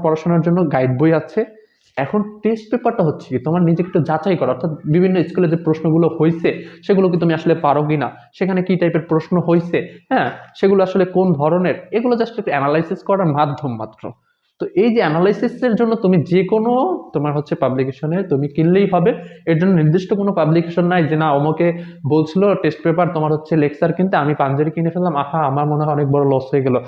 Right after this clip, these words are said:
বা অনে-, অমুকের শুনছি সে হচ্ছে রয়্যাল কিনছে, রয়্যাল ভালো, আমি তো পাঞ্জেরি কিনলাম, আহারে আমার মনে হয় অনেক সমস্যা হয়ে যাবে। এই যে দুশ্চিন্তাগুলো মাথায় ঢুকাও, এগুলো হচ্ছে সব থেকে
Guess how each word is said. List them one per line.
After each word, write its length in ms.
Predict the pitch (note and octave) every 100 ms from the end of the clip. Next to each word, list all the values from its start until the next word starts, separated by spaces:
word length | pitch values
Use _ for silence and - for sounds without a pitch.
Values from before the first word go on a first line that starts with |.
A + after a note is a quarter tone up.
| - -
বা 80 | C#3+
অনে-, 220 | D3+ D#3+ C3+
অমুকের 420 | D3 E3 F#3 F3+
শুনছি 480 | - F#3 F#3 G#3+ F#3
সে 160 | D#3+
হচ্ছে 260 | D#3 D#3 D3+
রয়্যাল 300 | C#3+ D3+ E3
কিনছে, 300 | F#3+ F#3 F3
রয়্যাল 260 | D3 D#3
ভালো, 420 | C#3 C3+ F#3+ D3 - - -
আমি 240 | D3 D3+ E3
তো 220 | D3+ D3+
পাঞ্জেরি 340 | C3 B2+ D3 D3+
কিনলাম, 300 | E3 E3+ C#3
আহারে 320 | B2 C#3 C#3
আমার 180 | C3 C3+
মনে 160 | C3+
হয় 100 | C#3+
অনেক 220 | C3 C#3
সমস্যা 380 | - C3 B2+ D3
হয়ে 100 | C3+
যাবে। 160 | A#2+ A#2+ A#2+ - -
এই 520 | G3+ A#3+ A#3+ A#3+ A3+ E3+
যে 120 | F#3
দুশ্চিন্তাগুলো 680 | D#3+ E3+ E3+ E3 E3+ D#3+ C#3+
মাথায় 300 | C#3 D3 C3
ঢুকাও, 500 | C3+ B2+ D3+ - -
এগুলো 200 | C#3+ D3
হচ্ছে 140 | D3+ E3+
সব 240 | - C#3
থেকে 280 | D3+ F3+